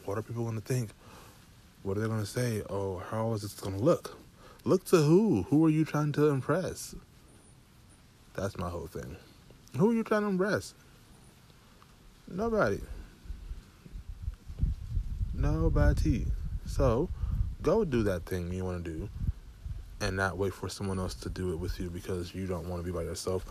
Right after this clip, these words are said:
or you don't wanna be looked at as being lonely. So what? You know what it is. No one else needs to know. Let them talk and say what they want. Right?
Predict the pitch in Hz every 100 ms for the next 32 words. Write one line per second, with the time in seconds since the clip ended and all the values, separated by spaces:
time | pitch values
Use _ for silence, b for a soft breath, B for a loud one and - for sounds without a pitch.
0 | B B - 92 95 92 87 87 90 92
1 | 98 92 92 95 87 87 90 98 139 -
2 | 202 208 208 117 92 98 104 101 - -
3 | B B B B B 98 170 156 95 90
4 | 87 85 135 170 175 175 - - 120 147
5 | 139 131 107 107 - 95 87 101 120 131
6 | 135 - B B B - 117 135 113 113
7 | 107 101 101 92 90 - 95 90 - 87
8 | 85 71 73 71 - - B B B B
9 | B B - - 170 185 180